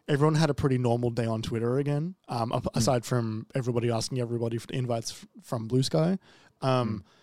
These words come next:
Speaker 1: but, like, Google's search function is just completely fucking failing.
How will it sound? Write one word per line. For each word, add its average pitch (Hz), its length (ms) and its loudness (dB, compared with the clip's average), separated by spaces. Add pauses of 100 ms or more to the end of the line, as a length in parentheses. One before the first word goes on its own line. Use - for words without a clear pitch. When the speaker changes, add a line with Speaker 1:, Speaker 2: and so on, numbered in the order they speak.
(360)
Speaker 1:
but, 147 180 2
like, 123 260 0 (140)
Google's 175 360 2
search 151 260 0
function 147 400 -4
is 139 160 -4
just 131 160 -4
completely 127 560 -6
fucking 117 400 -6
failing. 127 640 2